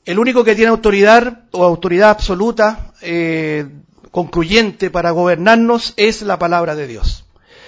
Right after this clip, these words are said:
Y el que habla, dice Pedro, hable conforme a las palabras de Dios. Es decir, la autoridad no está en el individuo, sino en la palabra. Siempre va a ser así, hermanos. Nosotros dejamos de ceñirnos a la palabra de Dios y perdemos toda autoridad. Nuestras palabras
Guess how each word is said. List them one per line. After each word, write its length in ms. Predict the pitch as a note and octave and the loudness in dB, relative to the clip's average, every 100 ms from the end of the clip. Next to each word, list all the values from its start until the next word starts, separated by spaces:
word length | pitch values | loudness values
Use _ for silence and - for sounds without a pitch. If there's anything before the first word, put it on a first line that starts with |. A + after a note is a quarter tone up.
| - - _ | -20 -20 _
Y 160 | - F3 | -6 -4
el 140 | G3 | -2
que 160 | G3 G#3+ | 2 6
habla, 420 | C4 C4 C4+ C4+ | 6 6 4 2
dice 260 | B3 A3+ A#3+ | 0 -4 2
Pedro, 480 | A3+ A#3 A#3 A#3 - | 6 6 8 4 4
hable 300 | G#3 A3+ G#3 | 2 2 0
conforme 420 | G3 E3 G#3 G3 | -4 -4 -6 -4
a 20 | |
las 120 | F3 | -6
palabras 400 | E3 F3 E3+ E3 | -6 -4 -2 -4
de 140 | D#3 C#3 | -6 -8
Dios. 240 | A2+ - | -10 -10
Es 80 | F3+ | -6
decir, 240 | G3 A#3 | -2 0
la 60 | A#3 | 2
autoridad 400 | G#3+ G3+ F#3 G#3+ | 2 2 4 4
no 80 | G3+ | 2
está 220 | E3+ A3 | -2 -4
en 80 | G#3+ | -2
el 100 | G3+ | -6
individuo, 480 | F3 E3 G3+ B3+ A#3 | -8 -8 -6 -4 -6
sino 240 | F3+ F3+ | -6 -6
en 80 | E3+ | -6
la 100 | D3+ | -6
palabra. 400 | C#3+ E3 C#3 A#2+ | -4 -4 -4 -8
Siempre 380 | B3 D4 A#3 F3 | -12 -12 -12 -12
va 80 | |
a 40 | B2+ | -10
ser 160 | D#3+ | -12
así, 200 | B2+ - | -14 -14
hermanos. 340 | F#3+ A2 - _ _ _ _ _ _ - | -16 -16 -20 _ _ _ _ _ _ -18
Nosotros 720 | C#3 D3 F#3 F#3+ F3 E3 D#3 _ - | -14 -10 -8 -6 -4 -4 -8 _ -14
dejamos 500 | D#3 - G3 G3+ F#3 | -12 -4 -2 0 -2
de 540 | F3+ E3+ D#3 D3+ D3+ _ _ - | -4 -4 -6 -8 -14 _ _ -8
ceñirnos 440 | E3+ D#3 F#3+ F#3+ | -6 -4 -4 -4
a 40 | |
la 80 | E3+ | -2
palabra 340 | E3+ F3 F#3 F3 | -2 -2 0 0
de 120 | E3+ | 0
Dios 240 | G3 G#3 | -2 -4
y 20 | F#3+ | -6
perdemos 480 | D#3+ F3 E3+ D3 | -8 -8 -10 -10
toda 160 | - G#3+ | -4 -2
autoridad. 600 | F#3+ F#3 D#3 D3 G#2+ - - | -2 -6 -8 -8 -10 -16 -16
Nuestras 360 | D#3 D#3 E3 | -14 -10 -8
palabras 680 | - - F3 G#3+ A#3 A3+ G#3+ | -8 -6 0 0 0 -2 -6